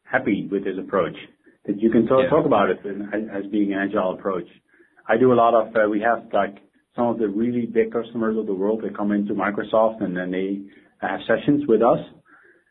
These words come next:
Speaker 1: Um,
Speaker 2: Hmm.
Speaker 1: and this is usually the story that we tell, and we usually see a lot of the I T, uh, guys and, and, and business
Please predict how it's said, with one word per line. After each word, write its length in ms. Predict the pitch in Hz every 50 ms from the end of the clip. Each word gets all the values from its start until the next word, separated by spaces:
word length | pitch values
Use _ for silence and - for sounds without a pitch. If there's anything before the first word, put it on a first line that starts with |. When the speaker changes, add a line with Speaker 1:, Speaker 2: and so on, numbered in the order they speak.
| _ _
Speaker 1:
Um, 100 | - 101 98 95 95 95 95 95 90 95 101 - - _
Speaker 2:
Hmm. 40 | -
Speaker 1:
and 80 | 107 107
this 80 | 113 -
is 40 | _ _ _ _ -
usually 220 | 107 110 107 104 101
the 60 | 101
story 260 | 104 113 110 110 107
that 100 | 107 101
we 80 | 101 101
tell, 320 | 101 107 110 113 143 165 135
and 260 | 107 98 92 92 90
we 60 | 98
usually 380 | 101 104 110 107 110 117 110 107 -
see 140 | 107 101 98
a 40 |
lot 220 | 95 92 92 98 101
of 80 | 101
the 180 | 104 110 107 95
I 140 | 95 101 104
T, 640 | 101 101 117 113 110 107 107 107 107 107 110 110 - - _ -
uh, 360 | 95 95 95 95 95 95 92 92 - - _ _ _ _ _ _ _ _ _ _ _ _ _ _ _ _ _ _ _ -
guys 300 | - 107 101 107 113 110 107
and, 220 | 107 101 98 95
and, 180 | 92 95 101 101
and 340 | 101 101 98 104 101 101 98
business 360 | 110 113 107 113 113 110 107